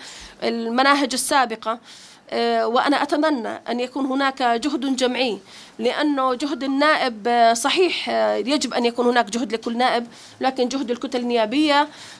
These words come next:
آه، جهد ال-، ال-، اللجان النيابية المختصة، أظن هذا يجب كلها أن تتكاتف وأن لا يعيق أحدها عمل آخر، بل بالعكس كل منهم يعمل في المجال أو الاتجاه الذي يجب أن يعمل عليه.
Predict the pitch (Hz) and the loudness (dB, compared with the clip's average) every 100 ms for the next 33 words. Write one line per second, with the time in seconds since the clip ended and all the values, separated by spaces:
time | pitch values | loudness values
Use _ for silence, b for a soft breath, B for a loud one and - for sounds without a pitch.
0 | B - 220 240 262 262 247 240 233 226 | B 0 2 2 0 2 2 4 4 4
1 | - 220 226 202 226 233 247 240 240 240 | 2 -2 -2 -2 -4 0 0 2 2 4
2 | 233 220 302 269 247 240 311 320 - 294 | 2 2 2 2 0 2 4 6 4 0
3 | 320 B B 262 285 294 269 277 277 240 | -2 B B -6 -4 -4 -4 -6 -8 -6
4 | 277 277 254 247 269 277 269 285 - 262 | -6 -6 -8 -10 -2 0 0 -2 -2 -2
5 | - 262 262 269 262 269 - - 254 262 | 2 4 4 2 -2 -2 -2 -2 2 4
6 | 254 254 - 254 262 269 B B - 247 | 6 6 6 4 4 -2 B B -4 -2
7 | 240 240 262 - - 285 247 254 269 262 | -2 -2 -2 -4 -6 -4 -4 -2 -2 -2
8 | 277 B B 254 254 262 247 247 247 247 | -4 B B -4 -4 -4 -6 -6 -4 -4
9 | 240 233 233 233 214 233 233 226 226 220 | -2 -4 -6 -8 -4 -4 -4 -6 -4 -2
10 | 226 208 B B 226 208 214 185 185 | -4 -8 B B -2 -2 0 -2 -4